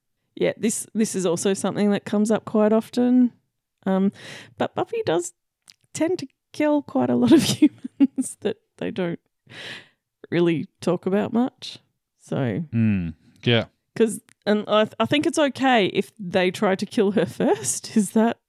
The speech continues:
Speaker 2: Um, y-, yeah, I guess. Um, provocation has to be there before you can
Speaker 1: Yeah.
Speaker 2: kill someone.
Speaker 1: Yeah.
Speaker 2: So
Speaker 1: 'Cause
Speaker 2: they
Speaker 1: those Order of Turok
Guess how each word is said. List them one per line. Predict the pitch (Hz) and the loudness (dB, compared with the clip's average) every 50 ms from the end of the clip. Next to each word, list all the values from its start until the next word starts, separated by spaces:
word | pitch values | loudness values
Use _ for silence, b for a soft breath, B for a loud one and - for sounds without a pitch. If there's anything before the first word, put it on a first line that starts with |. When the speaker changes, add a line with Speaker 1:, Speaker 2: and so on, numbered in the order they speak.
| _ _ _ _ _ _ _ _ _ _ _ - | _ _ _ _ _ _ _ _ _ _ _ -6
Speaker 2:
Um, | 143 135 139 139 139 139 135 135 135 139 131 117 - 131 | -2 2 4 4 4 4 4 4 2 0 -2 -6 -8 -12
y-, | 127 123 131 - _ | -14 -14 -14 -16 _
yeah, | - 135 131 123 123 120 143 190 208 170 | -12 -6 -2 0 2 2 2 2 0 0
I | 123 117 113 | 0 -2 -2
guess. | 104 120 131 160 - - - - - - - 117 | -2 -2 -4 -2 -4 -8 -14 -14 -16 -16 -10 -6
Um, | 117 117 110 110 110 110 107 107 107 107 104 _ _ _ _ _ _ _ _ - | -4 -4 -2 -2 -2 -4 -4 -6 -6 -10 -12 _ _ _ _ _ _ _ _ -6
provocation | 135 123 120 120 - - 117 120 117 - - 131 107 | -6 -4 -4 -4 -4 0 0 0 0 -2 -4 -2 0
has | 120 120 - | 0 -2 -2
to | - - 117 | -2 -4 0
be | 127 123 120 | 0 0 2
there | 117 123 127 151 156 139 127 - - | 2 2 2 2 2 0 -4 -8 -10
before | 113 107 - 127 120 | -12 -8 -4 -2 -2
you | 117 - | 0 0
can | 202 196 | 0 0
Speaker 1:
Yeah. | 180 | 2
Speaker 2:
kill | 175 135 135 131 | 2 2 0 0
someone. | - 180 165 180 208 226 214 - _ _ - | 0 -2 0 0 0 0 -2 -4 _ _ -4
Speaker 1:
Yeah. | - 226 202 - - - - _ _ _ | -2 -2 -2 -2 -4 -10 -12 _ _ _
Speaker 2:
So | _ - - | _ -4 0
Speaker 1:
'Cause | 117 277 220 | 0 2 4
Speaker 2:
they | 254 254 240 | 4 4 4
Speaker 1:
those | 254 269 233 | 4 2 2
Order | 190 190 208 196 196 190 185 | 2 2 2 2 2 2 0
of | 185 | 0
Turok | - - 208 190 151 165 196 _ _ - _ | -2 -2 0 0 2 0 -2 _ _ -20 _